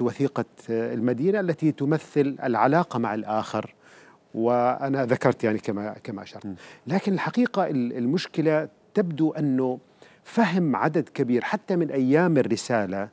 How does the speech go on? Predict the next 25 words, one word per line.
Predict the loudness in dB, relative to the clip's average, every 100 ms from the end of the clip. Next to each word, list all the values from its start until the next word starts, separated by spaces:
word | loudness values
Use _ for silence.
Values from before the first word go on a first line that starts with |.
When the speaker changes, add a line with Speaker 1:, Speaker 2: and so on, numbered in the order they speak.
| _ -20 -16 2
Speaker 1:
من | 4
المسلمين، | 6 4 2 2 4
من | 2 0
فهم | 0 -2 -2
أن | -2 -2
حتى | -4 -2 -4
التدابير | 0 2 2 2 0 0 2
العسكرية | 0 -2 -4 -2 0 0 0
هي | 0 -2
تدابير | -2 -2 -2 0 0
موحى | 2 0 0
بها. | -4 -6 -10 -20 _ -20 -12
Speaker 2:
مم. | -8 -6
Speaker 1:
وتعرف | 2 4 4 2
قصة، | -2 -2 -2 0
يعني، | 0 0
"أهو | 2 4 4
أمر | 4 2 4
أمرك | 2 2 2 2 0 -2
الله | 0 2 0 -4 -20 -20 -4
أم | -2 -2
هي | 0 -2
الحرب | 0 -2 0 0 0 -4 -20 _ 2
والمكيدة؟" | 2 2 0 0 2 0 -2
Speaker 2:
مم. | -6 -6